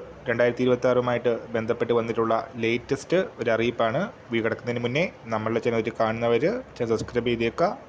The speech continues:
അതുപോലെ തന്നെ വീഡിയോ ഇഷ്ടപ്പെട്ടിട്ടുണ്ടെങ്കിൽ വീഡിയോ ഒന്ന് ലൈക്ക് ചെയ്യുക, വീഡിയോ മാക്സിമം ഷെയറും കൂടെ ചെയ്തേക്കുക. രണ്ടായിരത്തി ഇരുപത്തിയാറ് വേക്കൻസി ഇയറിലെ ഒഴിവുകൾ നികത്താനായിട്ടുള്ള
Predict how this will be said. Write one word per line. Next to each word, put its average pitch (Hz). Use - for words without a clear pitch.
അതുപോലെ 110
തന്നെ 123
വീഡിയോ 117
ഇഷ്ടപ്പെട്ടിട്ടുണ്ടെങ്കിൽ 131
വീഡിയോ 110
ഒന്ന് 113
ലൈക്ക് 110
ചെയ്യുക, 147
വീഡിയോ 117
മാക്സിമം 147
ഷെയറും 110
കൂടെ 143
ചെയ്തേക്കുക. 110
രണ്ടായിരത്തി 147
ഇരുപത്തിയാറ് 160
വേക്കൻസി 135
ഇയറിലെ 147
ഒഴിവുകൾ 131
നികത്താനായിട്ടുള്ള 127